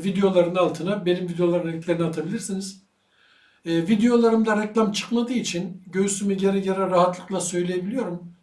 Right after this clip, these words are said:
Lütfen abone olun. Dostlarınıza tavsiye edin. Amacımız gençliğimizi kurtarmak.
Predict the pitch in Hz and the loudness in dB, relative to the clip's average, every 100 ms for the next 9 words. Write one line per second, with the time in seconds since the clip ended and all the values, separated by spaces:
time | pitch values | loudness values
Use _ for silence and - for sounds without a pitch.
0 | - 240 - 180 160 151 156 143 143 190 | -6 -6 -2 -4 -2 -2 -2 -4 -6 -10
1 | - - _ _ _ 180 190 214 196 175 | -14 -20 _ _ _ 2 2 2 -2 0
2 | 160 151 175 175 208 196 196 202 - - | -2 0 2 2 0 -2 -2 -4 -8 -18
3 | _ _ _ _ _ _ 202 226 220 220 | _ _ _ _ _ _ 2 4 4 2
4 | 220 214 - _ _ _ _ _ - 180 | 2 0 -4 _ _ _ _ _ -4 2
5 | 196 - 208 196 185 190 - 147 - 113 | 2 2 0 0 2 -2 -4 -8 -8 -10
6 | 107 - - | -10 -16 -20